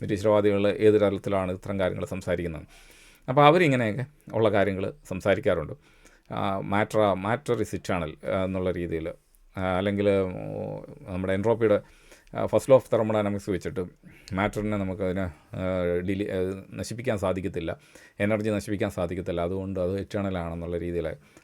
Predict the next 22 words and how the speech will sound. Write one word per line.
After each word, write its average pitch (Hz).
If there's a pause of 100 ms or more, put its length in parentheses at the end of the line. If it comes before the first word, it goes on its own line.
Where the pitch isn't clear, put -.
അതൊന്നും 156
നടപ്പിലാകുന്ന 156 (220)
കാര്യമല്ല. 117
അങ്ങനെയൊന്നും, 104 (480)
ആ, 117 (1000)
ആ, - (320)
അതൊക്കെ 120 (240)
ഈ 135
ഇതുപോലുള്ള 135
പ്രശ്നങ്ങളിൽ 123
കൊണ്ടെത്തിക്കും. 90 (1300)
ഏകദേശം 208
പതിമൂന്ന് 175
മുതൽ 147
പതിനേഴ് 147
ബില്യൺ, 101 (580)
ഒരു 120
ബില്യൺ 123
എന്ന് 135
പറഞ്ഞാൽ 131
നൂറ് 139
കോടി 98